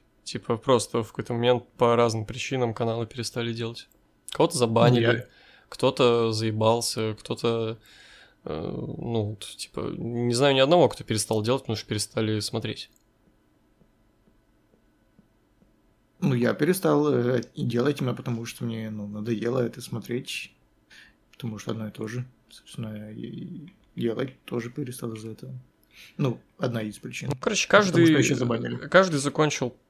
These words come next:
Speaker 1: по своим причинам, но так или иначе, да. Щас комьюнити не такое большое, не такое интересное, как было раньше. Ой, э, Виталий Рязанцев. Кого подпишут в этом году?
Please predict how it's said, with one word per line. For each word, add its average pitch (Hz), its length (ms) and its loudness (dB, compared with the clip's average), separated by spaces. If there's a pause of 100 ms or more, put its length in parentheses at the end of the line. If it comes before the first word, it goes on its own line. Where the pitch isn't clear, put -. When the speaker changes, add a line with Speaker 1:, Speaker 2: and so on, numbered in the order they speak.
Speaker 1:
по 123 220 8
своим 117 380 0
причинам, 127 500 -2
но 117 80 2
так - 220 -8
или 120 80 0
иначе, 123 300 0
да. 117 300 -2
Щас - 440 2
комьюнити 123 680 -2 (540)
не 135 120 0
такое 117 360 0
большое, 135 440 0
не 117 120 0
такое - 260 -2
интересное, 113 540 -2
как 113 160 0
было 113 200 -2
раньше. - 340 -6 (600)
Ой, 104 260 -2 (140)
э, 120 220 0
Виталий 165 640 6
Рязанцев. 147 720 0 (320)
Кого 180 240 4
подпишут - 460 -2
в - 20 0
этом 127 240 0
году? 117 380 0